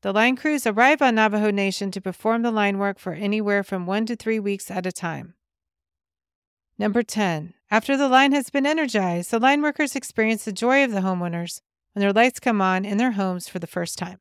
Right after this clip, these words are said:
The second sidebar in the Mutual Aid Without a Storm story is titled Week in the Life of Volunteer Line Crew on Navajo Nation. Line crews from across America have volunteered for the Light Up Navajo project.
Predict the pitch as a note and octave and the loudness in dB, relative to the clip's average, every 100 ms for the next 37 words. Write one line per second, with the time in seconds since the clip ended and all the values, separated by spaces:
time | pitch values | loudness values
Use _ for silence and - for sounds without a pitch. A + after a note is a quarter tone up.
0 | _ _ _ _ _ _ _ - E3 G3+ | _ _ _ _ _ _ _ -16 -6 -4
1 | G3+ A3+ - - G3 F#3+ F#3+ G3 G3+ F3 | -2 -4 -6 -2 -2 0 0 0 -2 -6
2 | F3 F3+ F#3 E3+ F3+ F3+ F3+ E3+ E3 - | -6 -8 -8 -6 -6 -6 -8 -8 -12 -12
3 | - - A3+ A3 A3+ A3 - F3 E3 G#3 | -16 -8 -4 -2 -4 -8 -6 -4 -4 -6
4 | - _ _ _ - G3+ - A#3 A3+ G#3+ | -10 _ _ _ -10 -6 2 4 4 2
5 | C4+ D4+ D4+ D4 B3 A3 A3 G3+ F#3 F#3+ | 0 0 0 0 2 2 2 -6 -2 0
6 | G#3+ G#3 A3+ A3 F#3+ F#3 - G3 G3 E3+ | 0 -2 -2 -2 -2 -6 -4 -4 -4 -6
7 | E3 F#3 G3+ G#3+ A#3 F#3 F3+ - - F#3+ | -2 -2 0 0 0 -2 -6 -10 -14 -18
8 | _ _ - A#3+ E4 - D#4+ E4+ - C#4 | _ _ 2 4 4 2 2 2 0 -2
9 | A#3+ - D#4 F4+ C#4 A3+ G#3+ G#3+ G#3 G3 | -2 4 4 4 2 4 4 2 0 2
10 | A#3 C#4+ C4 C4+ B3+ A3+ G#3 G#3 G#3 G3+ | 2 2 2 0 0 0 2 4 2 0
11 | G3 F#3+ G3 - A3+ A#3+ G#3 F#3+ - - | 0 0 -2 0 2 2 0 -8 -12 -20